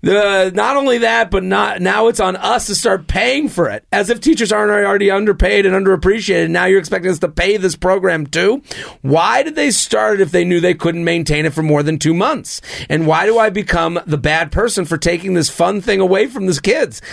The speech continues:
I don't wanna pay up to twenty dollars a month to fund it. Let me wear my jeans in peace. Thanks for listening. So here's the email they got.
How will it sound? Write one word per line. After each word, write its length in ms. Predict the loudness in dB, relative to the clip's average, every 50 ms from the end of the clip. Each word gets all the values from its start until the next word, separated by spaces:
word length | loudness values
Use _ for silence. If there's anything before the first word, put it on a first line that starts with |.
| -16 -12 -8 -6
I 160 | -4 -2 -2
don't 140 | 0 0 2
wanna 160 | 2 0 0
pay 180 | 0 0 0 0
up 120 | 0 -2
to 80 | -4 -8
twenty 340 | -10 -4 -2 0 2 2 2
dollars 280 | 2 2 2 0 0
a 40 | 0
month 220 | -2 -2 -2 -2 -4
to 100 | -4 -6
fund 320 | -2 -2 0 0 2 0
it. 160 | 0 -2 -4 -8 -16 -18 -6 -2
Let 160 | -2 0 0
me 80 | 0 0
wear 180 | 2 2 2
my 160 | 2 2 0 0
jeans 440 | 0 0 0 0 2 2 4 4 2
in 140 | 2 2 0
peace. 340 | 0 0 0 0 -2 -2
Thanks 260 | -2 -2 -2 -2 -2 -2
for 120 | 0 0
listening. 260 | 0 2 2 -2 -2
So 160 | 0 2 2
here's 220 | 2 2 2 0 0
the 180 | -2 0 0
email 240 | 0 2 2 2 2
they 140 | 0 0 0
got. 320 | 0 -2 -4 -4 -8 -12